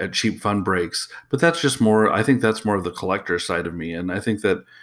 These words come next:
Houdini runs great breaks, and, uh,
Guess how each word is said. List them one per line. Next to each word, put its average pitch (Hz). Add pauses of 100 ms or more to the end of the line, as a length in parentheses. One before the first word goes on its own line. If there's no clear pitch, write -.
(140)
Houdini 113
runs 95
great 90
breaks, 95 (460)
and, 90
uh, 85